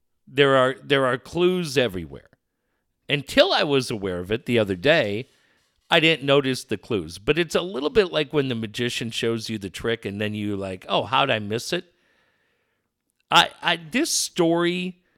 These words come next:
could change. This story could get ugly and means, I mean, if you don't feel like it's ugly already, I mean, legit, mean-spirited,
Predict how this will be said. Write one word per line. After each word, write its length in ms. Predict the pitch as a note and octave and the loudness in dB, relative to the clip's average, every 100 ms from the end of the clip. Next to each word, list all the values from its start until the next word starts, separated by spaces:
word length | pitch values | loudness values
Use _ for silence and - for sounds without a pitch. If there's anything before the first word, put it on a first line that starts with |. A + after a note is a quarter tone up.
| _ _ _ _ - | _ _ _ _ -4
could 220 | D3+ B2 | -4 -2
change. 760 | - D#3+ D#3 F#3 G#3+ A3 - _ _ _ _ _ _ _ _ | 0 0 -2 -4 -6 -8 -12 _ _ _ _ _ _ _ _
This 220 | - D3+ - | -6 -4 -2
story 380 | - F3+ F3+ | 0 0 0
could 320 | D3+ D#3+ C3 A#2 | -2 -2 -4 0
get 360 | C3 B2 B2 _ _ - _ _ _ _ _ _ _ _ - | 2 2 -2 _ _ -20 _ _ _ _ _ _ _ _ 0
ugly 560 | D#3 E3+ F#3+ G#3+ A#3 - _ _ _ | 2 4 2 2 0 -8 _ _ _
and 240 | C#3+ C3+ C3+ | 0 2 2
means, 360 | D#3 D#3+ C#3 - | -2 -2 -6 -2
I 100 | D3 | 0
mean, 160 | C#3 B2 | 2 0
if 140 | G#2+ | -2
you 60 | B2 | -2
don't 220 | B2+ B2 | -2 -2
feel 240 | - C#3 | -2 0
like 200 | C3 B2 | 2 0
it's 200 | B2+ A2+ - | -2 -6 -4
ugly 320 | D3 C#3+ C#3+ | -2 2 2
already, 400 | B2 A2+ B2+ D3+ | 4 4 2 0
I 80 | - | 0
mean, 200 | E3 D#3 | 0 2
legit, 540 | C#3+ C#3 - B2+ - _ _ _ _ _ _ | 2 0 2 0 -2 _ _ _ _ _ _
mean-spirited, 1200 | C3 D#3+ E3+ F3+ D#3 - - D#3+ E3+ F3+ F#3 F#3 | -4 2 2 2 -4 -6 0 0 2 0 0 -2